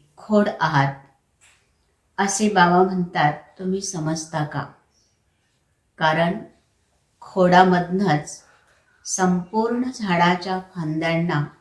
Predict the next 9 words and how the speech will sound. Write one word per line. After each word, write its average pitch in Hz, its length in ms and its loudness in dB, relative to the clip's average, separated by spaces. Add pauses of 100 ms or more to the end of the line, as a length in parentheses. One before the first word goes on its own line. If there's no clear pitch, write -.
(1200)
फुलांना, 180 680 4 (680)
पानांना 170 800 2 (720)
खत 196 240 -4 (240)
आणि 160 280 0
पाणी 160 400 -2
पोचत 160 560 -10
असतं. - 360 -10 (1300)
म्हणजे 202 600 0
जर 185 260 8